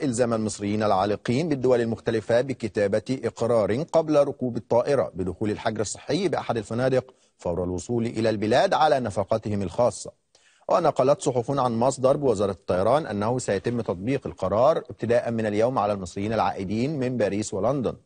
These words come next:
وقال المتحدث باسم مجلس الوزراء إن ما فعله المصريون العائدون من الكويت حيث رفضوا الخضوع للحجر الصحي هو تصرف غير مسؤول وينم عن أنانية مفرطة، وأنه تم بعدها صدور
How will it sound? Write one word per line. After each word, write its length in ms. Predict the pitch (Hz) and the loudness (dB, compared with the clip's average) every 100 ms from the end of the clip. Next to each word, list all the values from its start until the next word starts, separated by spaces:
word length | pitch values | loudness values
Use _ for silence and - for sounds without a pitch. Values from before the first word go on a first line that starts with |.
| _ _ _ - | _ _ _ -12
وقال 240 | - 90 | -4 -4
المتحدث 400 | 92 90 104 101 | -4 -4 -4 -2
باسم 260 | 92 104 104 | -4 -2 -2
مجلس 320 | 104 107 - | -4 -4 -6
الوزراء 440 | 95 98 123 170 - | -4 2 4 4 0
إن 100 | 139 | -2
ما 140 | 127 113 | 0 0
فعله 320 | - 120 123 | 2 2 2
المصريون 720 | 123 120 - 120 117 139 135 | 0 -2 -4 -2 -2 0 0
العائدون 920 | 113 120 110 107 104 110 113 113 113 - _ _ | 0 0 2 0 0 -4 -2 -2 -2 -4 _ _
من 100 | 95 | -6
الكويت 640 | 92 - 98 127 180 - - - | -6 -4 0 0 0 -6 -20 -16
حيث 400 | - 131 139 - | -2 0 0 -4
رفضوا 640 | 92 123 - 98 87 78 | 0 2 2 -2 -4 -6
الخضوع 380 | 85 - 95 117 | -6 -6 -2 0
للحجر 320 | 101 - 113 | 0 -2 -4
الصحي 520 | 110 - 92 131 185 196 | -4 -6 -6 -2 0 2
هو 140 | 170 | 2
تصرف 500 | 147 135 143 143 - _ _ _ - | 2 2 2 2 -2 _ _ _ -4
غير 320 | 85 110 127 | 0 2 2
مسؤول 640 | 120 110 - 143 156 98 - - | 0 -4 -4 0 0 0 -6 -2
وينم 400 | 90 90 117 110 | -2 0 -2 0
عن 160 | 98 | -2
أنانية 400 | 101 98 104 131 | -2 -4 -2 -2
مفرطة، 500 | 117 113 - 156 - - _ _ - | -2 -4 -2 -2 -2 -6 _ _ -6
وأنه 400 | 87 110 120 113 | -2 0 2 0
تم 380 | - 127 131 | 2 0 2
بعدها 580 | 113 92 80 87 90 147 | 0 0 0 -2 2 2
صدور 500 | 170 143 143 147 143 | 0 -2 0 0 0